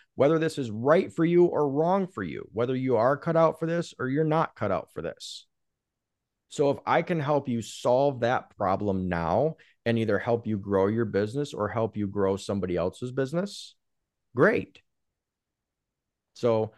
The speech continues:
essentially, that's what the Parrot Group is gonna be designed for, is, um, small business basics.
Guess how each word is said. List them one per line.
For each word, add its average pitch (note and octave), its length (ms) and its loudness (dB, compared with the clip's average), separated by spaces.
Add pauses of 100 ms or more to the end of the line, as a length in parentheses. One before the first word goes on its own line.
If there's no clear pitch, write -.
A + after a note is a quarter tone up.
(260)
essentially, C3+ 640 2
that's A#2+ 260 -2
what B2 140 -8
the A2+ 60 -4
Parrot A2 280 2
Group G2 180 -2
is F2+ 120 -4
gonna F#2 140 -2
be F2+ 120 -4
designed F2 540 -6 (160)
for, F#2 560 -2
is, F2+ 500 -6 (420)
um, E2+ 560 -2 (260)
small F#2+ 360 -2
business F2 380 -2
basics. - 500 -12